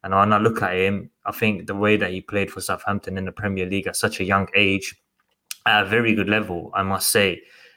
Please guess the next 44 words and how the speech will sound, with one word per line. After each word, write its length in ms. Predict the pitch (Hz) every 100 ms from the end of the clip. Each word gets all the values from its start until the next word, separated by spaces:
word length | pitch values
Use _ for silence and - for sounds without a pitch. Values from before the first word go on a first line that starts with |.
| _ -
I 60 |
still 240 | - - 110
think 180 | 110 101
he's 140 | 92
got 100 | 92
so 180 | - 101
much 240 | 92 -
to 60 | 92
improve 380 | 87 104 98 92
on. 240 | 85 78
And 120 | 95 95
I 40 |
think 240 | - 110
it 40 | 101
would 160 | 98
be 80 | 101
a 40 | 95
very 240 | 101 101
good 160 | 98 87
signing. 380 | 104 107 98
I 60 | 101
don't 180 | 131 -
think 160 | 113
Southampton 480 | 104 98 - 95 98
will 80 | 90
get 220 | 95 92
fifty 260 | - - 95
million 260 | 92 92
pounds, 440 | 90 98 104 104 - _ - _ _ -
if 160 | 107
I'm 100 | 101
being 220 | 92 92 95
honest. 320 | 98 98 -
I 80 | 95
think 380 | 113 110 - - - _ -
it 160 | 104
seems 300 | - 113 104
that 100 | 101
Southampton, 840 | - 101 - 110 110 - 101 98 -
um, 520 | 101 98 98 98 92 - _ -
want 460 | 98 107 104 85 - _ _ _ _ _
Arsenal 440 | 107 101 98 - 98
to 140 | 104
say, 400 | - 101 98